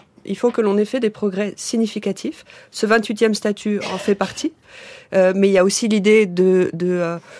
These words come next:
de parvenir à, euh, euh, se, se donner des moyens d'investissement beaucoup plus importants en allant chercher l'épargne privée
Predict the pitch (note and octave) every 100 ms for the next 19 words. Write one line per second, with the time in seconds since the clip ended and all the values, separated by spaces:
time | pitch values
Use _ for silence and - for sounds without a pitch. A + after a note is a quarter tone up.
0 | - F#3+ G3 A3+ A3 B3 A#3+ A#3+ A3+ D#3
1 | - G3 G3 G3 - F3+ F3 E3+ - -
2 | - - F3 F3 - - F#3 E3+ - F3+
3 | F#3+ G3 F#3 F3+ G3 G#3+ G#3 F#3 F#3+ -
4 | G3 G3+ F#3+ F#3 F#3+ F#3+ F#3 F3+ F#3 -
5 | B3+ A3+ F3+ F3+ - F3 - F#3 F3+ F3+
6 | F3 E3+ - F#3+ A#3+